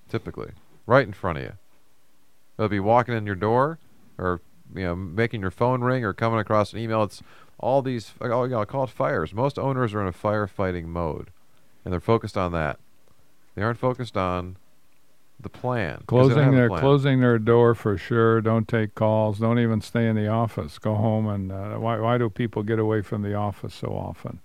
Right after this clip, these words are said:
Speaker 1: They get
Speaker 2: 'Cause
Speaker 1: some
Speaker 2: they're
Speaker 1: work done.
Speaker 2: interrupted.
Speaker 1: They
Speaker 2: Yeah,
Speaker 1: get
Speaker 2: to get some work done. To,
Speaker 1: Right.
Speaker 2: to, to, so they can stay focused. You know, that's the,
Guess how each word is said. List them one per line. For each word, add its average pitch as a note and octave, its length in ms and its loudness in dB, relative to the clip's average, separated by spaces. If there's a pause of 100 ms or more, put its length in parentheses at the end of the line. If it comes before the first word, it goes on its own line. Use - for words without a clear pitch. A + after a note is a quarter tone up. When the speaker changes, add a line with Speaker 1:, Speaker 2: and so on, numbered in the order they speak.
(160)
Speaker 1:
They G#2+ 80 -8
get G2+ 100 -4
Speaker 2:
'Cause A2+ 80 2
Speaker 1:
some G#2+ 80 2
Speaker 2:
they're A2+ 100 6
Speaker 1:
work A#2 140 8
done. - 100 4
Speaker 2:
interrupted. G#2 500 2
Speaker 1:
They A2+ 120 0
Speaker 2:
Yeah, C3 100 6
Speaker 1:
get B2+ 100 0
Speaker 2:
to A2+ 180 -2
get A2+ 160 0
some A2+ 200 0
work A#2+ 260 0
done. - 260 -6 (600)
To, A2+ 100 2
Speaker 1:
Right. G2 300 0
Speaker 2:
to, C2 280 -4 (100)
to, A2 160 0
so A#2+ 200 0
they A2+ 160 4
can G#2 160 0
stay A2 260 0
focused. - 600 -2 (200)
You A#2 100 -4
know, G#2+ 360 -4
that's A2+ 280 -6
the, G2+ 360 -2